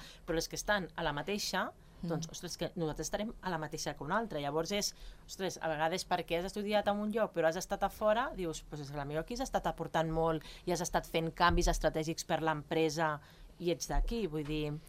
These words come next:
Speaker 1: crec que hem de començar també a mirar això d'una altra manera, perquè si no, la gent, clar, dirà, «És que soc d'aquí i tampoc no tinc cap opció, perquè ve la gent de fora i m'agafa el lloc.» Vull dir, aquesta és una altra, eh, també. Ja no és amb, lo que ens passa amb els, amb els apart-,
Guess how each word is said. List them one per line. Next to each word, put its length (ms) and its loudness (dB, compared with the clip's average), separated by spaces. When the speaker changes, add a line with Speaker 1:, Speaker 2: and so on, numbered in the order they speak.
Speaker 1:
crec 160 -2
que 80 2
hem 100 2
de 100 4
començar 440 2
també 340 4
a 80 8
mirar 300 4
això 320 2
d'una 160 2
altra 180 -2
manera, 400 -2
perquè 240 -2
si 160 0
no, 300 6
la 160 6
gent, 420 6
clar, 220 6
dirà, 240 4
«És 140 0
que 160 0
soc 200 2
d'aquí 440 4
i 120 2
tampoc 280 2
no 120 2
tinc 180 0
cap 160 0
opció, 320 -2
perquè 260 -2
ve 120 0
la 120 2
gent 160 0
de 80 2
fora 260 0
i 20 0
m'agafa 320 0
el 100 -2
lloc.» 300 0
Vull 100 -2
dir, 80 -2
aquesta 240 2
és 80 4
una 160 6
altra, 260 4
eh, 60 2
també. 300 0
Ja 100 4
no 80 4
és 60 4
amb, 180 8
lo 140 4
que 60 4
ens 100 0
passa 240 4
amb 80 4
els, 280 8
amb 160 2
els 200 2
apart-, 260 0